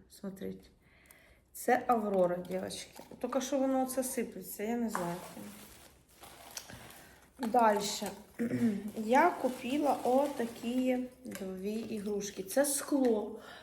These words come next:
по-моєму, по двадцять дев'ять гривень. Посмотрите, які красиві.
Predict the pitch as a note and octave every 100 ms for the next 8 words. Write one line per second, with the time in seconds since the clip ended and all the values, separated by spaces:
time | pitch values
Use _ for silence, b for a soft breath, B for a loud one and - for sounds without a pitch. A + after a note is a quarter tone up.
0 | B - A3 B3+ D4 C#4 A3+ G3 G#3 -
1 | G3 F#3+ A3+ G#3+ F3 E3+ E3+ F3+ - -
2 | - F#3+ A3 A3 G#3 G3 F#3+ F#3+ G3 F#3+
3 | G3 - - - -